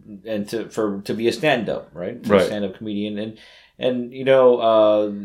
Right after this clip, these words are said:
Speaker 1: and another major character, which is weird, is a real person, uh,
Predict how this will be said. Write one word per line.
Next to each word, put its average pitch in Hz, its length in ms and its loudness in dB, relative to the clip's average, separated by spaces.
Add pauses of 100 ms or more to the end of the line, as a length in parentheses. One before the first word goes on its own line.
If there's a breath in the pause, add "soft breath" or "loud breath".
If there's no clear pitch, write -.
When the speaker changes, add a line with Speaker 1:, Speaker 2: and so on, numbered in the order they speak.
(180)
Speaker 1:
and 107 340 -10 (220)
another 127 260 2
major 113 380 0
character, 107 840 -2 (120)
which 101 220 -8
is 95 100 -8
weird, 92 340 -4
is 95 120 -6
a 98 80 -2
real 95 240 -2
person, 95 600 -8
uh, 85 160 -6